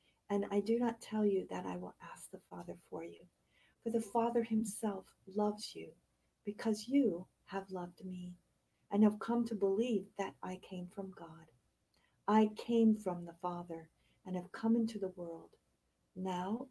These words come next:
I am leaving the world and going back to the Father." The Gospel of the Lord.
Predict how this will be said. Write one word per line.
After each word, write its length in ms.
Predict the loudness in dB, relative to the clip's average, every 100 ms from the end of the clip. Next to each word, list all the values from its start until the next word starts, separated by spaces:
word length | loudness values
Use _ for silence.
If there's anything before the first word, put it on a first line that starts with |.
| -10
I 120 | -8
am 240 | -8 -6
leaving 400 | -2 0 0 -2
the 180 | -4 -16
world 240 | -18 -18 -20 _ _ _ _ -12
and 120 | -8
going 300 | -6 -8 -10
back 280 | -10 -10 -10 -16 -20 _ _
to 100 | -10
the 160 | -10 -10
Father." 480 | -14 -16 -16 -18 -20 _ _ _ _ _ _ _ _ _ _ _ _ _ _ -20 _ -18
The 60 |
Gospel 500 | -8 -4 -4 -4 -6
of 160 | -8 -10
the 80 | -12
Lord. 460 | -8 -8 -8 -12